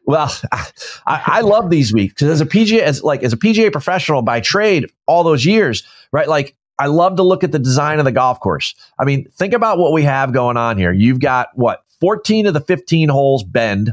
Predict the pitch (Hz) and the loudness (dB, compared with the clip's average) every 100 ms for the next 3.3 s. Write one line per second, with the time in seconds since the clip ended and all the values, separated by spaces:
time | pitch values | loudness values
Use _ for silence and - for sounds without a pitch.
0 | - 117 120 113 - 107 76 - _ - | 0 -2 -2 -6 -2 -2 -2 -10 _ -2
1 | 123 143 131 135 165 180 170 156 143 143 | 0 0 0 0 0 0 0 0 0 0
2 | 135 123 123 113 110 110 110 117 113 104 | -2 -2 0 0 0 0 -2 -2 -2 0
3 | 107 82 | 0 -2